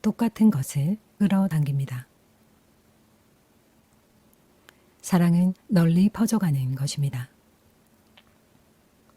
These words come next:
사랑은 지적인 이해로 알 수가 없습니다. 사랑의 달콤함은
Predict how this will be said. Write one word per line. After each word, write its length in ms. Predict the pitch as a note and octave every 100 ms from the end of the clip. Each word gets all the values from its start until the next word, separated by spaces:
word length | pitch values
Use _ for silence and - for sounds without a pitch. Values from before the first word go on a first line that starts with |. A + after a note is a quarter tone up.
| _ _ _ _ _ _ _ _ - - _ _ _ _
사랑은 480 | - G#3 G#3 G#3+ A3
지적인 500 | E3+ - G3+ G3+ G#3
이해로 500 | E3+ E3+ F#3 C3 A#2+ - _ _
알 180 | C#3+ D3
수가 420 | - D3+ D#3 D#3+
없습니다. 560 | D#3 - D#3+ D3+ B2 A#2 _ _ _ _ _ _ _ _ _ _ _ _ _ _ _ _ _ _ _ _ _ _ _ _ _ _ _ _ _ - _ _ _ _
사랑의 460 | - G3+ F#3 F3+ F#3
달콤함은 720 | E3 E3 - D#3 C3 C#3+ F3